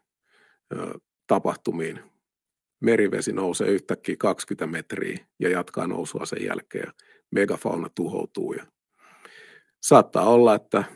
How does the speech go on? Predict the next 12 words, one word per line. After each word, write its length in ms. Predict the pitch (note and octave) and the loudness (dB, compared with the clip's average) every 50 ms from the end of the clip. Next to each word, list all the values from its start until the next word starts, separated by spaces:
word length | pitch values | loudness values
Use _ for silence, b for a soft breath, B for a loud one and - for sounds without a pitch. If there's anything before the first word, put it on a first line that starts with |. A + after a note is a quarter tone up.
| B B _ _ | B B _ _
sen 200 | - - A2 G2+ | 0 2 2 2
hetkisiä 440 | G#2 F2+ - - - - A#2 A2 | 0 -4 -4 -4 -2 0 2 2
ihmissivilisaatioita 1120 | G#2 F#2+ F#2 F2 - - - - - - D#2 D2+ - - - - - - - - - - - | 2 0 0 -4 -8 -6 -6 -4 -4 -4 -6 -6 -6 -6 -8 -8 -4 -4 -4 -4 -4 -8 -8
tuhoutuu 420 | - - - - E2+ - - F2+ | -6 -6 -6 -6 -8 -4 -4 -6
myö-, 200 | E2+ F2 E2+ D#2+ - | -4 -4 -6 -8 -6
myöskin 380 | - A2 G2 - - - - - | -4 -4 -4 -4 -4 -6 -8 -8
siinä 240 | - - - - - | -8 -10 -10 -10 -10
samalla. 500 | - - - - - D2+ D2+ - - - _ _ _ _ _ b b b b b b b b _ | -10 -10 -8 -8 -8 -10 -10 -10 -12 -14 _ _ _ _ _ b b b b b b b b _
Ne 120 | - G#2+ G2+ | -2 -2 0
on 100 | F2 F2 | 0 0
isoja 300 | G2 - A#2 F#2+ E2+ - | 0 2 2 2 0 0
tapahtumia. 760 | - G#2 G2+ - G#2+ F2+ - _ - F2+ F#2+ F#2 F#2 F2+ | 0 0 2 2 0 -2 -2 _ -2 -2 0 -2 -4 -4